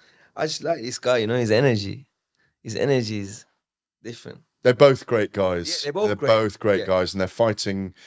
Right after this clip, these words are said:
Speaker 2: at a very early stage in their career. And finally, the Gypsy King versus the Predator, Tyson Fury against Francis Ngannou. Who you got, Reza Ali?
Speaker 1: Um,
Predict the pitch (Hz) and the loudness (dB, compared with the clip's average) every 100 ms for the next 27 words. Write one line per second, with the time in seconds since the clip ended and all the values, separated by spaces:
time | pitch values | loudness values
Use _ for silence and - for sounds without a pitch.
0 | - - 90 101 98 92 90 90 82 95 | -20 -10 -2 0 2 2 0 -2 -2 -2
1 | 87 90 85 - 92 85 135 139 113 87 | -2 -4 -6 -4 -6 0 2 4 2 -2
2 | 87 - _ _ _ _ _ _ _ _ | -4 -6 _ _ _ _ _ _ _ _
3 | _ _ - 98 139 - 117 - 107 98 | _ _ -16 -2 0 2 -2 -2 -2 2
4 | 101 - 92 98 107 87 - 85 131 139 | 0 0 -6 0 0 0 -8 -4 0 0
5 | - 107 135 120 98 82 - - - 95 | -2 -4 0 0 0 -4 -10 -20 -10 -4
6 | 101 101 - 107 98 - 92 90 90 80 | -2 -2 -4 -2 -2 -4 -8 -4 -4 -4
7 | 78 - _ _ - 180 175 165 160 147 | -8 -12 _ _ 6 6 8 4 4 4
8 | 117 107 98 101 95 92 87 98 101 _ | 2 -2 -2 -2 -2 -2 -4 -6 -10 _
9 | _ _ _ _ _ _ _ _ _ _ | _ _ _ _ _ _ _ _ _ _
10 | - 143 147 147 147 | -8 -4 -2 -4 -8